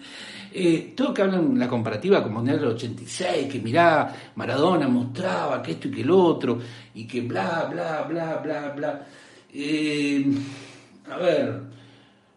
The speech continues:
Mm. Eh, hay algo que no se recuerda del Mundial ochenta y seis, que era la situación económica que estábamos pasando, estábamos al borde de la hiper,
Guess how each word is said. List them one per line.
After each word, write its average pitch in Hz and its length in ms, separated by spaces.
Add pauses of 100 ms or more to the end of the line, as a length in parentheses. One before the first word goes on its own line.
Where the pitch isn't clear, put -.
(1900)
Mm. 175 200 (2000)
Eh, 127 260
hay 233 240
algo 123 560 (160)
que 117 140
no 160 100
se - 180
recuerda 127 500
del 113 120
Mundial 117 280
ochenta 104 340
y 101 60
seis, 101 200
que 127 100
era 147 100
la 160 100
situación 127 360
económica 123 500
que 113 120
estábamos 120 380
pasando, 110 480
estábamos 107 400
al 101 140
borde 110 800
de 123 240
la 110 180
hiper, 113 500